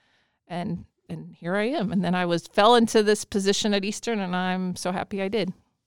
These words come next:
Speaker 2: you have any kids yourself?
Speaker 1: I do. I have two kids. And actually, they,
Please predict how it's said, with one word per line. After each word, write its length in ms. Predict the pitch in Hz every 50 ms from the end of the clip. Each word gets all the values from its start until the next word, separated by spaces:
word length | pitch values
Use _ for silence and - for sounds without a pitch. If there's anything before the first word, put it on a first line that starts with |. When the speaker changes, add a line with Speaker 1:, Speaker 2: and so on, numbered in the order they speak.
| _ _ _ _ _ _ _ _ _ _ _ _ _ -
Speaker 2:
you 60 | 175
have 60 | 180
any 100 | 175 170
kids 200 | 160 202 175 170
yourself? 440 | 170 160 - 175 175 196 - - _ -
Speaker 1:
I 80 | 208
do. 240 | 208 240 311 311 214
I 40 | 196
have 180 | 196 196 190 -
two 200 | - - 247 226
kids. 480 | - - 196 - - - - - - _ -
And 140 | 196 190 202
actually, 500 | 214 214 - - - 214 208 202 208 208
they, 400 | 190 214 233 254 320 320 -